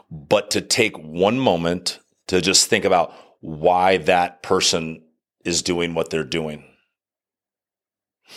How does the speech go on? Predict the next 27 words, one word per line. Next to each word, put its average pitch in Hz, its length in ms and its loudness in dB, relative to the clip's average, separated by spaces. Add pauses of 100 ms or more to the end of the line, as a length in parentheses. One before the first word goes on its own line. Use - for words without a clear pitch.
(140)
Not 101 400 0
to 98 80 -4
say 92 220 2
that 85 140 -2
it's 80 180 -4
right, 87 260 0 (920)
because 95 220 -2
it's 87 120 -8
not. 120 240 -6 (1120)
But 101 120 -2
to 110 80 4
ask 104 200 0
yourself, 101 300 0 (100)
why 101 320 4
are 98 260 4
they 90 560 2 (280)
pro 92 340 2
that? 85 340 0 (1600)
And 98 140 -4
to 92 100 -2
just 92 280 0
take 120 260 0
a 107 60 4
moment 98 440 0
to 95 80 -2
think 110 300 -2
about 85 500 2